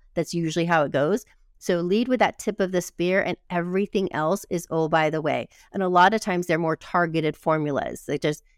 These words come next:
you know, working out or, um, you know,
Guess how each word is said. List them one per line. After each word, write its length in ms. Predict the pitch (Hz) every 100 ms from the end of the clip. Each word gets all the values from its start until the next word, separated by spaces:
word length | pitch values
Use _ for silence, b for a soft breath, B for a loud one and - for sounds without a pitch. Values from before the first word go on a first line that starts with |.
| -
you 100 | 165
know, 60 |
working 440 | 160 175 175 185 175
out 460 | 170 151 139 107 - -
or, 420 | 156 147 147 151 - _ _ _ -
um, 500 | 156 147 131 139 135 - 165 _
you 160 | - 175
know, 260 | 143 131